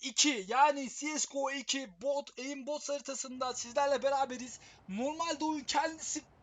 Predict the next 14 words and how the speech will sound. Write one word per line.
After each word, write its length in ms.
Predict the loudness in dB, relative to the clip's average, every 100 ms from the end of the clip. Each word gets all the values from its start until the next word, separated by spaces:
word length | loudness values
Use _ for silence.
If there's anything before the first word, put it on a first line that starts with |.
| -10 -6
bunu 140 | -4
getirmedi 460 | -4 -4 -4 -2 -2
arkadaşlar. 580 | -2 -2 -4 -2 -4 -4
Gidiyorsunuz, 560 | -6 -6 -8 -10 -16 -18 -20 -20 -20 -12
uygulamasından 800 | -8 -4 0 0 0 -2 -4 -4
indiriyorsunuz. 680 | -4 -6 -6 -8 -8 -10 -14 -20 -20 _
Hiç 280 | -4 -2 0
merak 340 | 0 2 2
etmeyin, 460 | -2 -6 -6 -8 -8
sizin 360 | -8 -8 -6 -6
için 280 | -4 -6 -4
alta 400 | -2 -2 -2 -6
koyacağım 520 | -6 -8 -4 -4 -4
linke, 400 | -8 -8 -8 -8